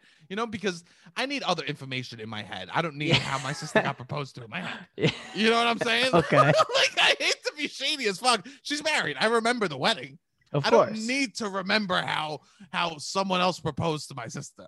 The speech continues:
Speaker 1: I'm sorry. <laughs> I'm sorry.
Speaker 2: No.
Speaker 1: I have other shit I have to remember. Like, there's, there's a masturbation unit that sits
Speaker 2: <laughs>
Speaker 1: outside of
Speaker 2: Yeah.
Speaker 1: Rockefeller Center.
Speaker 2: <laughs> That, well, I do think, yeah, I guess that's part of what it is,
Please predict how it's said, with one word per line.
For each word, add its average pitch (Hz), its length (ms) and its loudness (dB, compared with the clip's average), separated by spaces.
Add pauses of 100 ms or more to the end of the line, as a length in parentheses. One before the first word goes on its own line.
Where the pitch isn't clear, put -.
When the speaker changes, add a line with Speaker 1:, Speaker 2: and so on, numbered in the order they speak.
Speaker 1:
I'm 254 140 2
sorry. 370 580 -4
<laughs> - 40 -8
I'm - 60 -6 (160)
sorry. 508 600 2 (260)
Speaker 2:
No. 151 140 4
Speaker 1:
I - 80 6
have 269 200 0
other 269 220 0
shit 247 180 -4
I 208 100 0
have 214 200 -2
to 196 100 -6
remember. 202 380 -2 (280)
Like, 180 200 -2
there's, 190 160 -2
there's 180 260 -6
a 180 60 -8
masturbation 202 720 -4
unit 147 320 -8
that 165 140 -8
sits 196 220 -10
Speaker 2:
<laughs> 180 40 2
Speaker 1:
outside 180 340 2
of 180 80 -4
Speaker 2:
Yeah. 190 320 6
Speaker 1:
Rockefeller - 140 -2 (100)
Center. - 160 0
Speaker 2:
<laughs> 294 540 -2
That, - 140 4 (420)
well, 220 140 10
I 240 140 12
do 240 160 2
think, 208 440 2
yeah, 156 260 6
I 135 100 0
guess 143 220 -2
that's 135 320 -2
part 139 320 0
of 127 360 -4 (1040)
what 143 200 2
it 147 140 0
is, - 500 -4